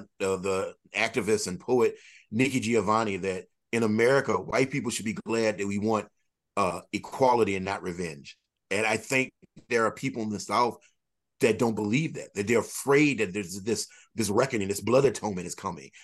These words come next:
Um, and I don't think it is. I think if we can move forward in the South together, that we can move past that idea. We can, uh, but we have to also be honest about the past. And there's this sort of,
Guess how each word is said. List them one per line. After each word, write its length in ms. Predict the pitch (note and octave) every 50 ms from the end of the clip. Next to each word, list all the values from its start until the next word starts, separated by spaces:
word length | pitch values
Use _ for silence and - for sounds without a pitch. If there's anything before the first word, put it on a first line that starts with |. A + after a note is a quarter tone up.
| - - _ _ -
Um, 400 | A2+ A2+ A2+ A2 G#2+ G#2 G#2 G#2 - _ - - -
and 100 | - B2+
I 80 | C#3 D3+
don't 160 | E3 F3 F3+
think 180 | F3 F3+ E3 D3
it 80 | D3+
is. 240 | D3+ D#3+ G#2 - - -
I 80 | B2+
think 280 | - - F#3 F#3+ G3 G3
if 180 | - D3+ A#2 A#2
we 140 | D#3 F3 -
can 280 | - E3 C3 A#2 G#2+ - _ _ _ _ _ -
move 320 | A#2 B2+ D#3 F3+ F3+ D3+
forward 360 | - - D3 D#3 E3 E3+ E3
in 60 | D#3
the 60 | D3 C#3
South 360 | - D3 C#3 C#3 C#3+ C#3 - - -
together, 640 | - A#2+ G#2+ F#2 A#2 A2+ G#2+ A2 - - - - - _ _ _ _ _ _ _ _ -
that 300 | - C3+ C3 C3 C3+ B2+
we 220 | C3 C#3 D3+ D#3 C3+
can 400 | - D3+ C#3+ C3 B2 B2+ B2+ A#2+ _ _ - - -
move 400 | C#3 C#3+ C#3+ D3+ D#3 D#3+ - -
past 360 | - C#3+ - F3+ E3+ - -
that 300 | - F2+ E2 D#2 - -
idea. 380 | - F#2 - E2+ - E2 E2 F2
We 140 | G#2+ A#2
can, 240 | - A2+ G#2+ G2+ F2+ - - - _ _ _ _
uh, 100 | - A#2 - -
but 140 | - D#3+
we 160 | E3 D#3 E3+ D#3
have 300 | D#3+ F3 F#3 F#3+ F3+ -
to 280 | F3+ E3 D#3 D3 - -
also 260 | - C#3+ E3 D#3 D#3+
be 160 | C3+ B2 C#3 - -
honest 240 | B2 C#3+ D3 A#2+
about 220 | A#2+ B2 C3 C3 -
the 60 | B2
past. 540 | G#2+ - - - - - - - - - - _ _ _ _ _ _ -
And 140 | A#2 B2+
there's 160 | C3+ C3 A2+ A2
this 160 | C3 B2+ -
sort 200 | - D#3 E3 D#3+
of, 160 | C#3+ C3+ -